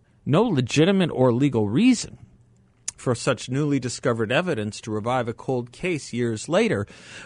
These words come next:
when we are trying to strut our moral superiority on the world stage. I was talking earlier with Carol Platt-Liebau,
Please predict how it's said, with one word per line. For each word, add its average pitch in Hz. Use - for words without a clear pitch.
when 180
we 208
are 180
trying 202
to 147
strut 180
our 127
moral 147
superiority 147
on 123
the 120
world 120
stage. -
I -
was -
talking 143
earlier 127
with 107
Carol 117
Platt-Liebau, 123